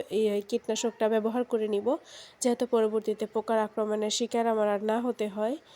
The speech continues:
যদিও বা ভিডিওটা অনেক দিন আগের করা, ইতিমধ্যেই আমার এই গাছটা নষ্ট হয়ে গেছে আমার মুরগির জন্য। আসলে, আহ, হাঁস মুরগি আছে তো এগুলো বেশি দিন ভালো রাখা যায় না, যেহেতু এগুলোর ভিতরে কোনো রকমের জাল দিয়ে আমি আটকে দিইনি।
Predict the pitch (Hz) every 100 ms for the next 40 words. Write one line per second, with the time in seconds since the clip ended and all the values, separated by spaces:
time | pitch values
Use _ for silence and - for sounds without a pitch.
0 | - - - 262 262 262 254 233 240 240
1 | 240 220 220 254 233 208 226 233 226 220
2 | 262 269 - - 220 240 233 226 208 262
3 | 254 220 214 226 214 208 - - 226 208
4 | 226 - 247 254 233 214 202 - 254 240
5 | 220 220 226 220 220 202 208 202 240 392
6 | - - - - - _ - - 170 208
7 | 233 254 240 240 240 226 214 214 233 226
8 | - 247 226 254 226 - 247 247 226 214
9 | 220 220 220 226 247 226 226 220 226 220
10 | 226 226 247 226 214 202 254 349 - -
11 | - 220 233 226 233 220 220 220 220 226
12 | 220 220 226 220 214 214 220 214 214 226
13 | 220 220 226 233 220 208 214 220 - 190
14 | - 240 220 214 214